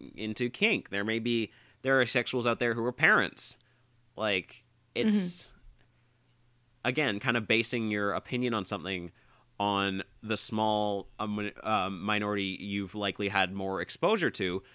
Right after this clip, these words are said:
Speaker 1: because you're more likely to have had more exposure to the really young, like, thirteen, fourteen-year-olds on Tumblr than, say, a forty-year-old parent of two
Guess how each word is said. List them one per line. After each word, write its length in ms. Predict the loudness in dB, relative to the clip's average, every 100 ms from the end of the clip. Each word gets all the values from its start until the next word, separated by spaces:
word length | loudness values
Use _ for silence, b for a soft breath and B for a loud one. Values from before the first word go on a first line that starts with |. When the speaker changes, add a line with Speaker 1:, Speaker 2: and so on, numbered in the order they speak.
| b -8
Speaker 1:
because 480 | -2 0 0 -2 -8
you're 260 | -2 -2 0
more 220 | 0 2
likely 260 | 0 0
to 80 | 0
have 220 | 2 2
had 180 | 2 0
more 160 | 0 -4
exposure 380 | -2 -2 0 -2
to 160 | -4
the 260 | -2 -2 -4 b b b -12
really 320 | -2 0 2
young, 320 | 2 2 0
like, 200 | -2 -2
thirteen, 320 | 0 0 -2
fourteen-year-olds 640 | -2 -4 -2 -2 0 -2 -2
on 100 | 0
Tumblr 440 | 0 2 2 2
than, 300 | 2 2 0
say, 340 | 0 2 2
a 140 | 0 -2
forty-year-old 840 | -4 -4 -2 -2 0 0 -2 -6 -6
parent 360 | -2 -2 -2
of 160 | -6 -6
two 380 | -2 -2 -2